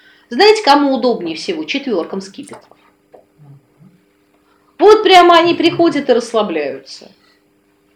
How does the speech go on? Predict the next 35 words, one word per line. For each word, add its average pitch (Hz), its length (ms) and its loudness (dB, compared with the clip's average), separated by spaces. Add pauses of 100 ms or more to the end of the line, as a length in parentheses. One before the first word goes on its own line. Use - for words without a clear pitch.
(500)
Понимаете, 349 340 -2
да? 254 80 -2
Потому 226 180 -4
что - 120 -8
всё 392 280 0
им 349 200 0
там 320 200 2
посчитали, 311 760 0
показали. 277 960 0 (360)
Соответственно, 294 560 2
человек, 330 240 -4
который 285 360 -2
привык 277 360 -4
как-то 247 300 -2
сам 403 340 2
думать, 202 540 -6 (420)
а, 196 440 6
может 359 380 4
быть 302 140 0
забавно. 175 760 -2
Вот 165 160 -12
я, 320 120 2
например, 254 380 -4
почастую, 233 680 -6
вот 165 200 -10
когда 185 300 -4
меня 185 220 -4
кто-нибудь 170 400 -10
семёрка 190 380 -12
мечей 170 240 -10
перевёрнутую 156 600 -8
в - 20 -18
свою 160 180 -12
записыв-, 185 600 -6
запихивает, 185 680 -8